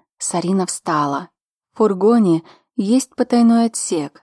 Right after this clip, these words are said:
Мы спрячем там Бронвин и Кресту на случай, если нам встретится патруль. Ни у кого не вызовут подозрений старуха и беременная девушка. И ни один патруль не станет обыскивать на предмет контрабанды фургон,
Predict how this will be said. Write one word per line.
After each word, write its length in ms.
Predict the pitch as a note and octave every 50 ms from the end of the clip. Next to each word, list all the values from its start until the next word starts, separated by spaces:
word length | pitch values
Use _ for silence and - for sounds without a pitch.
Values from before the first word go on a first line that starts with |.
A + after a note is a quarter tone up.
| _ _ _
Мы 160 | - F3+ F3+
спрячем 560 | E3+ - - - F#3 F3+ F3+ E3+ - - F3+ E3
там 260 | - F3+ F3 F3 E3
Бронвин 500 | E3+ F3 F#3 G3+ G#3 G3 F3 F3 E3+ E3+
и 40 | D#3+
Кресту 640 | - G3+ F#3+ G#3 G#3+ G3 E3+ - - - D#3 - - - - _ _ _ -
на 140 | G#3 A3 A3
случай, 460 | - - B3 B3 C4 - - - A3+
если 360 | G3+ F#3+ G#3+ A#3 - - A3
нам 240 | G#3+ G#3+ G#3+ G#3 G3+
встретится 600 | - - - F#3+ F#3 E3+ - E3 - - - F3+
патруль. 560 | - - F3+ - - D#3+ D3+ C#3+ D3 D3 D3+ _ _ _ _ _ _ _ _ _ _ _ _ _ _ _ _ _ _ _ _ _ -
Ни 240 | B3 B3 B3 B3+
у 80 | B3+ A#3
кого 300 | - - A#3 G#3+ A3+ B3
не 140 | A#3+ A#3+ A#3
вызовут 440 | A#3 A#3 A3+ - A3 G3+ G#3+ - -
подозрений 840 | - F#3+ F#3+ G3+ F#3+ F3+ G3+ G#3+ A#3 B3 A#3 G#3 F3 D#3+ D#3 D3+ - -
старуха 680 | - - - F3+ E3+ E3 F3 F#3+ G#3+ A#3 - - F3+ D#3
и 180 | E3 G3 G3+
беременная 760 | F3+ G3+ G#3+ A3 G#3 G3+ G3 F#3+ F#3+ F#3+ F#3+ F#3+ G3 G3+ F#3
девушка. 640 | D#3+ E3+ D#3+ D3+ C#3+ D#3 D3 - - - - D#3+ D#3 - - - - _ _ _ _ _ _ _
И 220 | - F3+ F3 F#3+ A3
ни 160 | A#3+ C4+ D4
один 340 | C#4+ C4 G3+ A#3+ B3+ B3+ C4+
патруль 400 | - B3+ A#3+ - A3+ B3+ C#4 C#4
не 180 | C#4+ A#3 F#3+
станет 440 | F3+ - - G3+ F#3+ F#3 F3+ E3 -
обыскивать 520 | F3+ D#3+ F#3 G3 - - - G3 F3 - -
на 160 | F#3 F3+ E3
предмет 440 | - - F3 E3 E3 F3+ F3+ F3 -
контрабанды 680 | - - E4 - - E3+ D3+ D3+ F3+ G3 G#3 G3 F3+ F#3+
фургон, 640 | - - - F3+ E3+ D#3 D#3+ E3+ F#3+ A3 A3+ A#3+